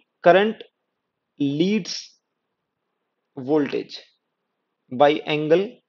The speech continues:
angle phi। अब यहाँ पर एंगल फाई कैसे होगा? Tan phi equals to, that is आईसी minus il, आईसी minus il और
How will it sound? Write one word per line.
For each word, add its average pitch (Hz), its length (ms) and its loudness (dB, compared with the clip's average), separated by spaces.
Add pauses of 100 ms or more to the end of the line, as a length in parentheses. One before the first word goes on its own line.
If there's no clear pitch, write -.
(1700)
angle 139 380 -6
phi। - 140 -12 (1160)
अब 175 140 4
यहाँ 208 160 10
पर 233 140 6
एंगल 220 280 4
फाई 202 260 6
कैसे 220 240 4
होगा? 214 240 2 (360)
Tan 180 300 0
phi 165 140 2 (1700)
equals 180 500 0
to, 131 120 -4 (1040)
that 151 160 4
is 175 180 2 (200)
आईसी 208 840 2
minus 160 400 -4 (120)
il, 131 460 -8 (200)
आईसी 147 440 -6
minus 147 400 -6
il 135 320 -2 (1400)
और 131 340 2